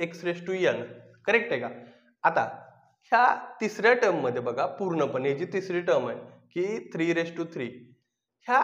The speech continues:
अख्ख्या term मध्ये कुठं एक्स दिसतोय का सांगा? पूर्ण term मध्ये एक्स दिसतोय का? नाही. म्हणजे इथं बरीच मुलं चुकतात. का चुकतात? तर आता एकतर हा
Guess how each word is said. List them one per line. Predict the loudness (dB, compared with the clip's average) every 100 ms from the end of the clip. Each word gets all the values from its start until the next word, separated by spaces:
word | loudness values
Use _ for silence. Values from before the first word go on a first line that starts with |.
| 2
अख्ख्या | -2 2 4 6
term | 6 4
मध्ये | 2 0
कुठं | -4 0 2 2 0 -2
एक्स | -2 -2
दिसतोय | -4 2 4
का | 4
सांगा? | 4 2 0 -6 -14 -20 _ _ _ -2
पूर्ण | 2 4 4
term | 2
मध्ये | 2 -4 -4 -2
एक्स | -2 -2
दिसतोय | -4 -4
का? | -4 -4 -2
नाही. | -4 -4 -12 -14 0
म्हणजे | 2 4 2 0 -8 -10 -6
इथं | 2 4
बरीच | 4 4
मुलं | 2 2
चुकतात. | 0 -2 -2 0
का | 4
चुकतात? | 4 2 -2 -2 -2 -16 -6 0
तर |
आता | 2 2 4
एकतर | 2 6 4 6
हा | 6